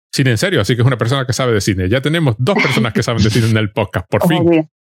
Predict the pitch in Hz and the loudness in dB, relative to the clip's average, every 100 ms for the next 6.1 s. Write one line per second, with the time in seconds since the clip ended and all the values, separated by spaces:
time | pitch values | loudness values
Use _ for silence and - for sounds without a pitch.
0 | _ _ _ 135 123 104 147 165 139 107 | _ _ _ -2 -2 0 0 0 0 0
1 | 107 135 131 120 123 117 117 110 92 95 | 0 0 2 2 2 0 0 0 0 0
2 | 101 104 98 - 104 98 104 104 95 90 | 2 2 0 -2 0 0 2 2 2 0
3 | - 85 92 320 - - - _ 117 90 | -2 -8 -2 -2 -2 -16 -20 _ -2 -2
4 | 80 85 85 78 - _ _ - 101 120 | -2 -4 -4 -6 -12 _ _ -8 -4 -4
5 | 110 110 196 170 160 147 170 190 185 202 | -4 -2 0 0 0 -2 -2 -2 -2 -2
6 | - | -4